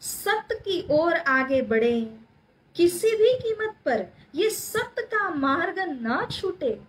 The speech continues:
ये हमको देखना है। "कौन मैं कहाँ को कहाँ थे बिछुरियो", हे साधक आत्माओं, मैंने कल भी कहा था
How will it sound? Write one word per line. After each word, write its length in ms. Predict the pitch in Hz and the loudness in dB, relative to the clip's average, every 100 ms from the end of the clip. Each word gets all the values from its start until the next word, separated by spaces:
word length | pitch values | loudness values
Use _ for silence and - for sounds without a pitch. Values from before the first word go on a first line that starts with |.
| _ - 208 | _ -12 -4
ये 240 | 247 415 | 0 0
हमको 440 | 269 311 311 302 254 | -2 -4 -4 0 2
देखना 520 | 240 240 240 233 226 | 2 0 -2 -2 -2
है। 500 | 214 226 220 220 - _ _ _ _ _ _ _ _ _ _ _ - _ _ _ _ _ _ _ | -4 -8 -12 -18 -20 _ _ _ _ _ _ _ _ _ _ _ -20 _ _ _ _ _ _ _
"कौन 440 | 339 403 523 539 508 | 4 6 4 2 0
मैं 200 | 508 - | 0 0
कहाँ 500 | 359 277 339 494 - | 0 2 2 0 0
को 180 | 466 440 - | -4 -4 -2
कहाँ 400 | 339 339 523 571 | -2 0 -2 -2
थे 260 | - 494 311 | 0 0 2
बिछुरियो", 920 | 349 - 359 330 320 320 302 285 269 - - | 2 2 0 2 4 4 4 2 -2 -14 -6
हे 200 | 240 392 | -2 0
साधक 540 | 453 403 392 370 370 359 | 0 0 2 2 0 0
आत्माओं, 680 | 339 339 311 294 285 240 208 - _ _ 233 | -2 -2 -4 -2 0 0 -4 -10 _ _ -2
मैंने 360 | 262 349 392 - | 0 0 -4 -4
कल 180 | 320 415 | 0 0
भी 260 | 440 370 359 | 2 0 0
कहा 280 | 262 262 262 | -2 -2 -4
था 520 | 277 262 247 226 | -2 0 0 -2